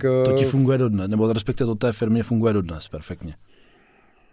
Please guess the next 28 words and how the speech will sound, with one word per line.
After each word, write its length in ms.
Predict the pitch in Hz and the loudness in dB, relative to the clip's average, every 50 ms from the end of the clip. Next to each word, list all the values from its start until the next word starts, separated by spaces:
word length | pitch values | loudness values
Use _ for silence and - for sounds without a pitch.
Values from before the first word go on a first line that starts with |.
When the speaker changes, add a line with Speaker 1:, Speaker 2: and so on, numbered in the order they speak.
| - - - - - - - | -20 -20 -20 -20 -20 -14 -12
Speaker 1:
Jako 220 | - - - 165 | -12 -6 -4 -4
funguje 560 | - - - - - 135 131 127 127 143 151 151 | -4 -4 -8 -8 -4 -2 0 2 4 4 4 4
to 100 | 160 147 | 4 2
dodnes, 480 | 127 120 117 123 131 139 135 127 - | 2 2 2 0 0 0 -2 -4 -4
nicméně 380 | 135 123 110 - 123 123 127 123 | -4 -4 -4 -2 -2 -2 -2 0
to 60 | 131 | 0
nestačí, 460 | 131 113 - - 113 113 - - 104 101 95 92 - - | -2 -2 -4 -4 -8 -8 -6 -8 -8 -8 -8 -8 -8 -4
jo, 60 | 101 113 | 0 2
Speaker 2:
Mhm. 180 | 104 110 113 | 2 2 0
Speaker 1:
protože 300 | 113 104 - - 104 104 113 | -2 -6 -10 -12 -10 -8 -6
dneska 300 | 110 104 - - - 110 | -8 -8 -8 -8 -8 -6
je 60 | 107 | -6
ta 120 | - 120 | -4 -4
doba 180 | 113 110 113 113 | -2 -2 -2 -4
taková, 420 | 107 101 - 117 107 110 113 110 | -6 -6 -6 -6 -6 -4 -4 -6
že 100 | 107 104 | -6 -8
prostě 280 | - - 104 - - - | -10 -12 -14 -12 -14 -12
ten 180 | - 113 113 | -10 -8 -8
finanční 460 | 107 - 113 110 107 104 - - 120 117 | -8 -6 -6 -6 -6 -6 -6 -8 -10 -8
tlak 400 | - - 110 107 107 - - 117 | -6 -4 -4 -4 -4 -6 -6 -4
je, 420 | 110 110 110 110 110 110 110 110 | -2 -2 -2 -2 -2 -4 -4 -6
ehm, 1080 | 113 - - 104 107 107 107 104 101 104 104 104 104 104 107 107 107 107 113 - 127 123 | -8 -10 -10 -8 -6 -6 -4 -4 -4 -4 -6 -6 -8 -8 -8 -8 -10 -10 -10 -12 -12 -12
jako 240 | 107 104 - 120 107 | -12 -10 -8 -8 -6
ze 120 | 104 107 | -4 -6
všech, 460 | - - - - 107 110 - - - 110 | -6 -8 -8 -8 -8 -8 -10 -12 -12 -10
ze 120 | 104 107 | -8 -8
všech 320 | 101 - - - 107 - - | -10 -8 -8 -8 -8 -8 -10
stran. 400 | - - 110 101 95 101 104 | -6 -4 -4 -2 -2 -4 -8